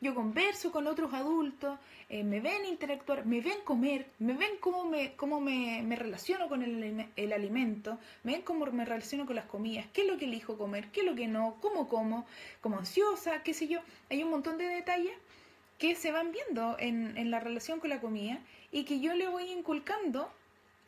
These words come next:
en ese sentido a mis hijos.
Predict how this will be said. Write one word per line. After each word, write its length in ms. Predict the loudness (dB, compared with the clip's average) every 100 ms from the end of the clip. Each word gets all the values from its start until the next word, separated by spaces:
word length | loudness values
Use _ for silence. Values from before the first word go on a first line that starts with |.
| 0
en 180 | 2
ese 180 | 2 -2
sentido 460 | -4 -4 -2 0 -2 -8 -20 _ _ -20 -20 _ 0
a 80 | 0
mis 240 | 2 -2
hijos. 420 | -6 -4 -10 -10